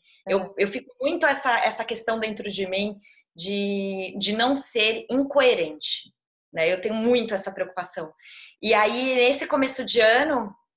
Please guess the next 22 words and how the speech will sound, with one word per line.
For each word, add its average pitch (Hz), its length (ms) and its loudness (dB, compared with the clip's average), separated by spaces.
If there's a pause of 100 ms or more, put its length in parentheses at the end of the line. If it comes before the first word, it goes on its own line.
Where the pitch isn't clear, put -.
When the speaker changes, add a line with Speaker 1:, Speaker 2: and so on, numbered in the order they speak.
(640)
Speaker 1:
é, 180 680 4
quando 208 200 2
eu 220 40 4
te 220 120 0
conheci, 220 680 0 (540)
né, 202 360 4
que 247 140 0
a 214 40 6
gente 208 340 0
tava, 208 400 2
tipo, 208 260 -4
no 202 120 -2
meio 196 240 -2
do 214 160 -2
mato, 202 880 -2 (260)
numa 202 380 2
ecovila, 226 1200 2 (540)
é, 190 880 2 (100)
desconstruindo 254 1120 -2
muitas 254 680 0
coisas, 190 640 0 (260)
né? 190 400 -4